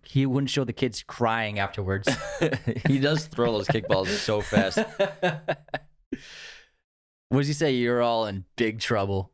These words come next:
Speaker 1: In Happy Gilmore, before his first tournament, Happy asked Chubbs why he didn't play a real sport, like football or something. And ironically, in real life, Carl Weathers was a professional football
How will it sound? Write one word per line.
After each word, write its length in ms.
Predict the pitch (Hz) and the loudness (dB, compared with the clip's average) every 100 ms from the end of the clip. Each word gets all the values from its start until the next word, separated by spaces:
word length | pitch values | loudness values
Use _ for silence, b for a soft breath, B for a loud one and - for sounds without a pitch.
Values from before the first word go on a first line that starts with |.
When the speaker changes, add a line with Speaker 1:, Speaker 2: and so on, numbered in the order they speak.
| - | -2
Speaker 1:
In 200 | 135 131 | 0 2
Happy 340 | 131 139 143 | 0 0 -2
Gilmore, 580 | 120 127 156 113 104 98 _ _ _ _ - | 0 0 2 2 0 -2 _ _ _ _ -2
before 340 | 135 160 185 | 0 2 2
his 240 | 175 156 | 2 -2
first 380 | - 180 190 - | -2 0 0 -4
tournament, 540 | - 170 165 113 104 - | 0 2 2 0 -2 -2
Happy 420 | 135 143 151 - | -2 0 -2 0
asked 280 | 123 - - | 0 -2 -4
Chubbs 360 | - 143 - | 0 0 -2
why 240 | 110 113 113 | 0 2 0
he 100 | 117 | -2
didn't 220 | 113 110 | -2 -2
play 200 | - 110 | 0 0
a 60 | |
real 160 | 104 101 | -2 -4
sport, 500 | - - 185 120 - _ _ _ _ _ _ _ _ - | -6 -2 0 0 -2 _ _ _ _ _ _ _ _ 0
like 240 | 113 104 - | 0 0 -2
football 480 | - 185 - 123 110 | 0 0 2 2 2
or 80 | 98 | -2
something. 680 | - 101 92 107 101 98 92 _ _ | -4 -4 -4 -2 0 -2 -6 _ _
And 140 | 127 127 | 0 2
ironically, 640 | 123 135 147 143 127 117 | 2 2 0 -2 -2 0
in 80 | 113 | 2
real 200 | 131 117 | 2 2
life, 340 | 123 120 - | 2 0 -4
Carl 300 | - 139 131 | -2 0 2
Weathers 380 | 120 123 123 110 | 0 0 0 -2
was 280 | 110 120 110 | 0 0 0
a 80 | 107 | -2
professional 540 | 107 - 120 - 107 | -2 0 0 -2 -6
football 600 | - 139 120 104 98 92 | -2 0 2 2 0 -4